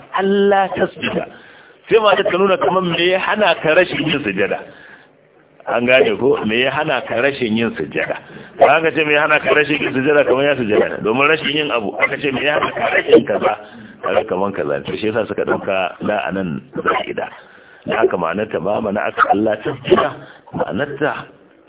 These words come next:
shine ma'anar yanda yazo a suratul Sa'ad. Ma mana aka an tasjuda, me ya hana ka yin sujjada?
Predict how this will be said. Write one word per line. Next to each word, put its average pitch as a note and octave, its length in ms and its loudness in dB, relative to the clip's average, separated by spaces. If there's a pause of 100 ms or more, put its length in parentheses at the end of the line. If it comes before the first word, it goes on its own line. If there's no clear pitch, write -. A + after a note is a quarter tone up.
shine A2 240 -4
ma'anar F2 320 -4 (100)
yanda G2 280 -2
yazo E2+ 180 -2
a - 80 -6
suratul E2 340 -6
Sa'ad. - 220 -6 (500)
Ma G2+ 160 0
mana G2+ 300 -2
aka F#2 240 -6
an G2 240 -6
tasjuda, E2 420 -6
me B1 140 -4
ya F#2 80 -6
hana G2 240 -6
ka - 100 -10
yin D#2 140 -10
sujjada? - 400 -8